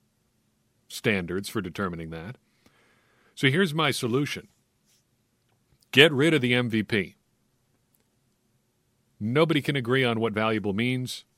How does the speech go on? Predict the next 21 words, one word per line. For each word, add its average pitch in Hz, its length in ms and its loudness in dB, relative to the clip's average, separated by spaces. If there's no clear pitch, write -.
It's 110 240 -2
impossible 120 640 -2
pretty 120 200 -2
much 110 160 0
for - 100 -8
anybody 110 400 -2
other 104 160 -2
than 101 140 -4
a 92 40 -8
quarterback 101 500 -4
to - 100 -14
win 104 260 0
it. 127 180 -2
So 160 100 0
let's 175 160 4
get 156 180 2
rid 143 140 4
of 90 100 2
it. 80 80 -18
Can 131 280 6
it? - 100 -10